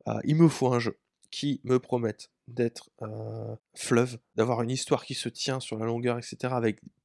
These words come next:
tous ces personnages-là. Et je me suis tourné vers Trails in the Sky, Legend of Heroes,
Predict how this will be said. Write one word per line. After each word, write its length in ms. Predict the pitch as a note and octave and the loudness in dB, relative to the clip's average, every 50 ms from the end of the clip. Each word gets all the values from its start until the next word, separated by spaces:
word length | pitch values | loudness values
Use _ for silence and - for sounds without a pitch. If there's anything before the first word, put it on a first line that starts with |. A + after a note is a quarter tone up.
| _ | _
tous 140 | - E3+ D#3 | -6 -4 -2
ces 120 | - - | 0 0
personnages-là. 600 | B2 C3+ C3+ - - B2+ A#2+ A#2+ A#2 C3+ D3+ F#3+ - - | 0 0 -2 -2 -4 -4 -2 -2 0 0 -2 -2 8 12
Et 100 | E3+ F#3+ | 12 12
je 80 | F3 F3+ | 12 12
me 60 | F3 | 6
suis 180 | D#3 - E3 | 4 4 0
tourné 240 | - D3+ C#3+ E3 G3 | 2 2 6 6 6
vers 160 | F#3+ D#3+ C#3 | 6 6 4
Trails 380 | - - - F3+ F#3+ F3+ E3 D#3 | 2 2 2 2 2 2 0 -2
in 60 | D3+ | -4
the 120 | C#3 B2 A#2+ | 0 0 -2
Sky, 380 | - - - A2+ C3 D3+ C3+ | -2 2 2 4 4 4 4
Legend 340 | A#2 A#2 C3 C#3+ D3 D3 C#3 | 4 4 4 4 4 2 2
of 180 | B2+ - - - | 2 0 0 -2
Heroes, 280 | G#2 A2+ C3+ C#3 - | 2 4 4 2 2